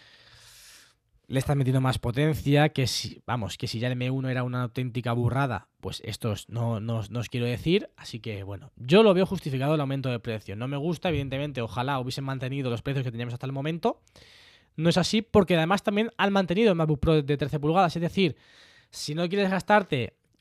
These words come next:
el dineral que cuestan estos ordenadores, puedes optar por comprar el MacBook Pro que había hasta el momento, sin el rediseño, con los puertos U S B C, con, si no me equivoco, la Touch Bar, con todo lo que era el MacBook Pro de trece pulgadas. Sí, sigue manteniendo la Touch Bar en los de trece pulgadas.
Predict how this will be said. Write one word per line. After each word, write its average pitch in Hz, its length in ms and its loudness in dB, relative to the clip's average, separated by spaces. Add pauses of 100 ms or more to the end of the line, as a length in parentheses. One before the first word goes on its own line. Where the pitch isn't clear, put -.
el 151 200 2
dineral 156 320 2
que 160 100 -2
cuestan 160 260 2
estos 160 200 2
ordenadores, 175 580 4
puedes 156 640 -2
optar 160 500 0
por 180 160 4
comprar 151 380 2
el 156 80 4
MacBook 151 340 2
Pro 180 200 4
que 151 160 0
había 160 240 2
hasta - 160 -4
el 170 60 0
momento, 165 500 -2
sin 143 180 -6
el 135 120 -4
rediseño, 208 720 0 (640)
con 117 160 -6
los 107 120 -4
puertos 123 280 -2
U 127 60 2
S 123 160 0
B 127 120 0
C, 214 460 4 (340)
con, 147 480 4 (120)
si - 180 -12
no 110 100 -4
me 117 80 -2
equivoco, 131 360 -2
la 104 140 -2
Touch 180 300 2
Bar, 220 380 6
con 123 220 -8
todo 165 220 2
lo 160 100 2
que 180 120 -2
era 143 160 0
el 113 60 -4
MacBook 147 340 -2
Pro 202 340 2 (140)
de 127 260 -4
trece 143 220 -2
pulgadas. - 280 -6
Sí, 104 160 -8
sigue 135 260 -6
manteniendo 135 340 -4
la 120 100 -4
Touch 156 160 -4
Bar 185 240 -2
en 147 80 -8
los 120 100 -4
de 117 60 -4
trece 127 220 -10
pulgadas. 107 560 -8